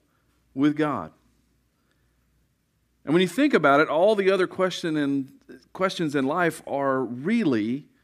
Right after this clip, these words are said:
not as important as this question.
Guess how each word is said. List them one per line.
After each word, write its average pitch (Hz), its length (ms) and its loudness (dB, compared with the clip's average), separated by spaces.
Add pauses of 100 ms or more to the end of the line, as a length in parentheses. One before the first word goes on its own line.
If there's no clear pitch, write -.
(680)
not 165 380 0
as 170 160 0
important 151 640 -4
as 139 220 -8
this 156 160 -6
question. - 480 -14